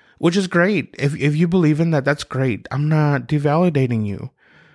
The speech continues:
But a person like me, um, I'm going through an identity crisis. Yeah, my identity has been stolen.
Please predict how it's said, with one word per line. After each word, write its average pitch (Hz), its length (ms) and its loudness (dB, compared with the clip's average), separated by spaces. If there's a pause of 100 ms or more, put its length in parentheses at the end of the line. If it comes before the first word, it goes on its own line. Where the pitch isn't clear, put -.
(640)
But 135 320 -2
a 104 120 0
person 165 420 0
like 135 200 0
me, 131 600 0 (600)
um, 110 640 0 (180)
I'm 160 140 -2
going 185 200 0
through 208 160 0
an 185 120 2
identity 92 460 -2
crisis. - 600 -12 (1300)
Yeah, - 200 -6
my 165 180 -2
identity 175 400 0
has 156 300 0
been 156 180 -2
stolen. 101 540 -10